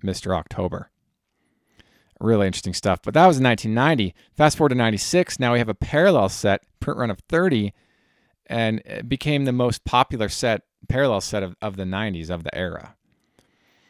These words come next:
Uh, really interesting stuff. The Jeter is sort of the capstone card in the set, not a rookie card, but a rookie year card. And I say that because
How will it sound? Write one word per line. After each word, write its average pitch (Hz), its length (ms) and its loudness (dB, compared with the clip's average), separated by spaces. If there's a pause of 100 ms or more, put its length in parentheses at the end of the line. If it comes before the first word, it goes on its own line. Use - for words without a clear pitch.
(260)
Uh, 85 240 -6
really 110 320 -4
interesting 95 320 -12
stuff. 95 220 -4 (360)
The 120 140 -2
Jeter 131 400 2
is 104 160 0
sort 123 240 -4
of 104 80 -2
the 98 80 -2 (120)
capstone 110 580 -2
card 98 500 0
in 98 140 -6
the 87 80 -6
set, - 400 -4 (120)
not 117 440 0
a 117 160 0
rookie 110 380 -2
card, 110 500 0 (280)
but - 320 -4 (140)
a 110 100 0
rookie 110 340 -4
year 101 440 -2
card. 87 440 -6
And 101 100 -6
I 101 60 -4
say 170 200 -4
that 175 160 2
because 113 480 -2